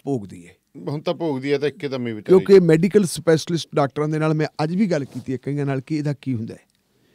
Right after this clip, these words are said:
Speaker 1: ਉਹਨਾਂ ਦੀ ਇਹ ਸਮਝ ਹੈ ਕਿ ਜਦੋਂ ਕਿਸੇ ਬੰਦੇ ਦੀ ਜਿਸਮ ਦੇ ਉੱਤੇ ਸੱਠ ਫੀਸਦੀ ਤੋਂ ਜ਼ਿਆਦਾ ਬਰਨ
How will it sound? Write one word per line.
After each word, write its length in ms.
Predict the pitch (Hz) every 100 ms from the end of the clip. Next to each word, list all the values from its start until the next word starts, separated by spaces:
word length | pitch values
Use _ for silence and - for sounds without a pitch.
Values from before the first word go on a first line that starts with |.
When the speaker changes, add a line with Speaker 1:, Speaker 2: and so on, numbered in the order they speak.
| _ _ -
Speaker 1:
ਉਹਨਾਂ 200 | 226 233
ਦੀ 100 | 226
ਇਹ 80 | 196
ਸਮਝ 340 | - 185 185
ਹੈ 100 | 180
ਕਿ 180 | - 185
ਜਦੋਂ 400 | 143 143 165 151 - _ -
ਕਿਸੇ 440 | 147 - 156 147
ਬੰਦੇ 600 | 117 123 127 123 135 139
ਦੀ 560 | 127 123 123 127 123 - 165
ਜਿਸਮ 440 | 110 127 - 143
ਦੇ 80 | 131
ਉੱਤੇ 260 | 117 - 127
ਸੱਠ 460 | - - 156 - -
ਫੀਸਦੀ 440 | 139 139 127 123 123
ਤੋਂ 160 | 131
ਜ਼ਿਆਦਾ 280 | 120 117 123
ਬਰਨ 260 | 117 117